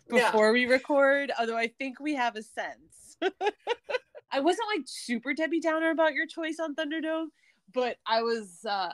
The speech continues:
Speaker 2: a little skeptical after
Speaker 1: Yeah.
Speaker 2: I watched the trailer. <laughs>
Speaker 1: Fair enough. All right, we'll start with the positive preliminary thoughts on Tina Turner in this movie.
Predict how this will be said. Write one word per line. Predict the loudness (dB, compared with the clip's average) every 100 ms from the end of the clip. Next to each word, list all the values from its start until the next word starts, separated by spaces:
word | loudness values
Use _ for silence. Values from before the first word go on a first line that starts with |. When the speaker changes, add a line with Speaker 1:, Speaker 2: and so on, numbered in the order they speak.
| -6
Speaker 2:
a | -8
little | -6 -6 -4 -2 -2
skeptical | -2 -2 -2 -2 0 2 2 2 0 0 4
after | 6 6
Speaker 1:
Yeah. | 4
Speaker 2:
I |
watched | 2 0 -2
the | -10
trailer. | -4 -2 -2 -2 4 4 4 -2 4 4 2 0
<laughs> | 2 4 0 _ -12 -10 -2
Speaker 1:
Fair | 2 4
enough. | 4 2 0 -6 _ _ _ 6
All | 8
right, | 10 8 6 -10
we'll | -10 -6
start | 4 6 6
with | 2
the | -8
positive | -2 -2 0 -2 -2 -4 -8
preliminary | -18 -10 -8 -6 -6 -4 -2 -4
thoughts | 0 0 0 -4
on | -8
Tina | -10 -14 -8 -8
Turner | -8 -10 -8
in | -10
this | -10 -12
movie. | -10 -8 -10